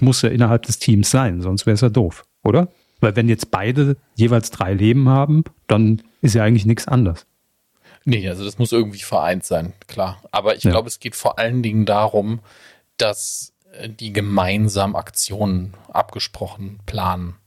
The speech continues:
Speaker 2: Ich glaube, das
Speaker 1: Mhm.
Speaker 2: wird das Interessanteste daran werden.
Speaker 1: Stimmt, das kann natürlich auch sein, ja. Dass man sich dann zurückzieht in diesen Umkleideraum und sagt, „So, jetzt machen wir die Nummer.“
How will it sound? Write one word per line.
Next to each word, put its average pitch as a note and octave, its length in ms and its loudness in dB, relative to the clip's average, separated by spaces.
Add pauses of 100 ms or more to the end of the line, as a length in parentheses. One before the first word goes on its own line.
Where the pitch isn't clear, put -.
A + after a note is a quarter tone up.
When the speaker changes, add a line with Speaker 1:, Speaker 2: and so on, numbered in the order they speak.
Speaker 2:
Ich - 120 -20
glaube, G2 180 -16
das A#2 140 0
Speaker 1:
Mhm. G#2+ 80 2
Speaker 2:
wird A#2 140 -4
das - 260 -10
Interessanteste G2 800 -10
daran F#2 280 -8
werden. G2 280 -12 (600)
Speaker 1:
Stimmt, G2+ 340 -2
das G2 100 -6
kann A#2 140 4
natürlich G#2+ 400 2
auch G2+ 100 -6
sein, F#3 240 -4
ja. - 120 -4 (220)
Dass - 160 -2
man G#2 140 4
sich G#2 140 0
dann G#2 260 0
zurückzieht A2 520 0
in G2 100 2
diesen G2+ 180 4
Umkleideraum G#2+ 560 2
und G2+ 60 2
sagt, G2 160 0
„So, A#2 160 2
jetzt - 120 -2
machen G#2 140 2
wir F#2 160 2
die G#2 140 2
Nummer.“ A#2 260 0